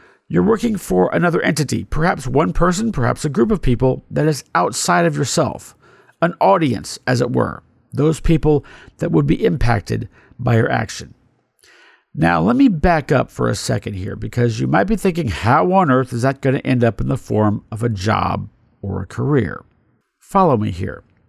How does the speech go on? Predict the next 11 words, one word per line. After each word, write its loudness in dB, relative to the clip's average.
Every 2
basic 0
job 2
description, 0
not -4
job 0
title, 0
every 4
basic 2
job 2
description -2